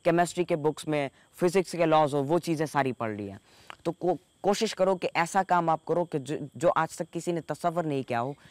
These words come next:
किसी ने ख्याल नहीं किया हो उस काम के हवाले से। जब आप ये काम करोगे और जब आप इसी तरीके से आप अपने आप को चेंज कर पाओगे, ख़ुद चेंज होगे, तो आपको देखकर आपके घर वाले,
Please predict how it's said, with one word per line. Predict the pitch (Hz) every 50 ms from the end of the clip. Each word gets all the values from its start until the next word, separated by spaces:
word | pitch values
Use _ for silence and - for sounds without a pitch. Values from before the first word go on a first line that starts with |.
| - _ -
किसी | 180 170 190 185
ने | 180
ख्याल | 160 - 170 170 175 175
नहीं | 165 147 139 131
किया | 107 - 123
हो | 113 107
उस | 104 -
काम | - 113 110 107
के | - - 110
हवाले | 107 101 104 101 101 101
से। | 98 - 104 101 101 - _ - - - - - - -
जब | 147 143 147
आप | 165 170 -
ये | 185 170
काम | - 170 170 175 165
करोगे | - 160 160 165 160 156 180
और | 185 175 156
जब | 139 147 139 135 156
आप | 165 - -
इसी | 175 - - 190
तरीके | - 180 165 165 - 175
से | 156 -
आप | 160 151 -
अपने | 147 - 135 139
आप | 135 131 - _
को | - 151 160 151 - -
चेंज | - 151 139 127
कर | - - 113 107
पाओगे, | - 107 104 110 110 104 - - - - - - _ - -
ख़ुद | - 226
चेंज | - - 208 202 190 170 160
होगे, | 180 185 190 220 214
तो | - - - -
आपको | 170 175 - - 190
देखकर | 165 160 175 - - 180
आपके | 170 165 - - 180 170
घर | 135 170 185 185
वाले, | 165 151 131 117 110